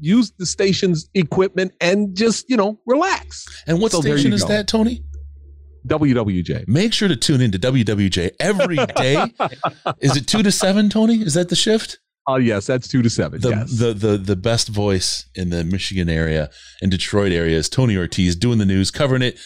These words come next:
Speaker 2: taking care of you, W W J Radio, nine fifty, your home for the best news, sport. Are you guys still doing traffic on the eights?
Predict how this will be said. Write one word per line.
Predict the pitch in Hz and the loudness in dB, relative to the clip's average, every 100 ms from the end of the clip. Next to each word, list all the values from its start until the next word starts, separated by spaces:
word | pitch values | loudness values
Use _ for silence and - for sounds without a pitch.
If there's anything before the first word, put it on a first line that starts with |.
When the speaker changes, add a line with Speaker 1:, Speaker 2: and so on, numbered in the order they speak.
| - | -6
Speaker 2:
taking | 208 190 139 | -4 -2 -4
care | 117 | -2
of | 104 | -2
you, | 104 | -2
W | 95 117 | 0 0
W | 98 87 85 | 0 -2 -2
J | 85 | -4
Radio, | 85 80 80 | -2 -4 -6
nine | 110 175 196 202 | -6 -2 2 2
fifty, | - - - 202 - 95 71 - _ _ _ | 0 -6 -2 -2 0 -2 -2 -8 _ _ _
your | 117 123 | -4 -2
home | 127 107 82 | -2 -2 -2
for | - | -4
the | 80 73 - | -8 -8 -4
best | 110 92 - - _ _ | -4 -2 -4 -6 _ _
news, | 107 117 135 | 0 2 2
sport. | - - 127 127 | 0 -2 -2 -2
Are | |
you | 110 107 | -2 -2
guys | 110 120 | -2 -2
still | - 120 | -2 -2
doing | 117 | -2
traffic | - 123 123 | -2 -4 -2
on | 120 | -2
the | 120 | -2
eights? | 131 | -4